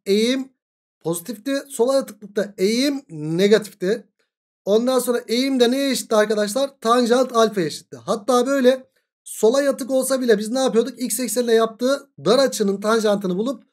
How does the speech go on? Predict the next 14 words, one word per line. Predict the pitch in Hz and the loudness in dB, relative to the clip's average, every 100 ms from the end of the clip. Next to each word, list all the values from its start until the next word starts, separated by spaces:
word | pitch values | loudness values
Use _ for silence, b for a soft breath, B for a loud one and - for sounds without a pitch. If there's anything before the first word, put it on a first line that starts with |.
| _ | _
sola | - - 269 277 | -14 -4 4 6
yatıksa | 247 185 202 269 208 | 4 0 -8 -8 -4
direkt | 247 254 | -2 -2
negatif | 240 247 220 - | 0 0 0 -2
olarak | 233 233 220 220 | -2 0 0 0
da | 277 | -2
söylüyorduk | 277 247 247 220 175 | 0 2 4 4 2
arkadaşlar. | 175 160 156 143 - 254 - b b - | -2 -4 -6 -6 -4 -4 -6 b b -2
Ama | 233 254 | 0 2
eğim | 247 269 | 0 0
açısı | 247 - 208 | 0 -2 -2
falan | 226 233 | 0 2
sorulursa | 214 226 247 294 - 233 | 0 -2 -2 -2 -2 -2
sınavda | 233 202 185 202 294 | -2 -2 2 4 2